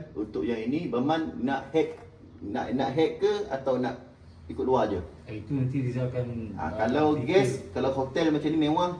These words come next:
Speaker 1: kena hack. Baru nampak cantik.
Speaker 2: Hmm.
Speaker 1: Tapi kalau hack, masalah dia nanti, uh, kat, security nak kacau saya,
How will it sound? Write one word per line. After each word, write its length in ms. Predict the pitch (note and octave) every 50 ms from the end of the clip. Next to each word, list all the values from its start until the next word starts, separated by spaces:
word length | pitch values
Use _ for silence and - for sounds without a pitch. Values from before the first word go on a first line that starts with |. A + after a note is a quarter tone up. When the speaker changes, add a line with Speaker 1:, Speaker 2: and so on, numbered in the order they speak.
| -
Speaker 1:
kena 160 | - B2 A#2+ A#2+ B2
hack. 120 | A#2 G#2+ - - - - - - - - - - -
Baru 160 | - - C3+
nampak 320 | C#3 B2+ A#2+ A#2 - - A2
cantik. 320 | G#2 G#2 G#2 G2+ - -
Speaker 2:
Hmm. 400 | - - - - - - F#2+ F#2 F#2+ G2+
Speaker 1:
Tapi 140 | - D#3+ D#3 -
kalau 240 | D3 C#3 C#3 C#3+ C#3+
hack, 480 | C#3+ C#3+ F3+ G3+ G#3+ - - - - - - - - - -
masalah 480 | A#2 B2 A#2+ D3+ D3+ D3 D3+ D#3+ D#3+ D#3
dia 200 | E3 F#3+ G3+ G3
nanti, 640 | F3 D#3 D3 D3 D3+ D3 - F#3 F#3 G3 F#3+ - - - - - - - - - - -
uh, 280 | - C3+ C3+ C3+ C3+ C3+ -
kat, 320 | - - - - - - -
security 480 | - - C3 C#3+ C#3+ C#3 - E3 D#3 -
nak 120 | - - -
kacau 160 | - C#3+ C#3 C#3+
saya, 200 | D3+ D3 D#3+